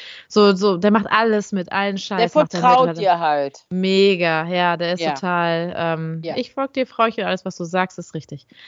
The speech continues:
Speaker 1: Und dann ist, zieht er dieses Be-, Kostüm an und trägt es richtig mit Würde und Fassung. <laughs> Läuft da, läuft da durch die Gegend und es ist so niedlich. Ich hab so viele Fotos und Videos gemacht und alle total begeistert in dem Haus, ne? Und die Klienten, das war,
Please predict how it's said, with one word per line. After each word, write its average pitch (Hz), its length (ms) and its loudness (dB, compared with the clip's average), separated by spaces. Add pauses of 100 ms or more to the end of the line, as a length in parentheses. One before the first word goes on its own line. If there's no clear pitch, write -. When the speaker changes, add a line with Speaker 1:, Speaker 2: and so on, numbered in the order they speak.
(120)
Speaker 1:
Und 196 160 4
dann 208 120 4
ist, 208 340 -2 (300)
zieht 254 160 -4
er 240 40 -6
dieses 226 180 -2
Be-, 208 220 -6 (160)
Kostüm 214 500 -4
an 214 200 0
und 190 160 -4
trägt - 220 -10
es - 180 -10
richtig - 260 -12
mit 151 200 -8
Würde 185 260 -2
und 160 120 -6
Fassung. 165 500 -8
<laughs> 571 1000 2
Läuft 392 300 4
da, 349 100 4 (320)
läuft 339 260 2
da 349 60 -4
durch 320 140 -4
die 311 180 -10
Gegend 320 320 -4
und 240 120 -14
es 302 100 -12
ist 349 180 -10
so 320 100 -8
niedlich. 254 460 -6
Ich 269 60 2
hab 247 60 -10
so 302 120 -10
viele 285 200 -8
Fotos 320 320 -6
und 277 140 -14
Videos 302 440 0
gemacht 247 300 -2
und 202 100 -8
alle 294 360 2
total 285 580 -2
begeistert 262 540 -4
in 220 100 -4
dem 220 200 -4
Haus, 214 480 0
ne? 240 140 -4
Und 247 120 -8
die 247 80 -10
Klienten, 262 640 -4
das 220 180 -6
war, 196 340 2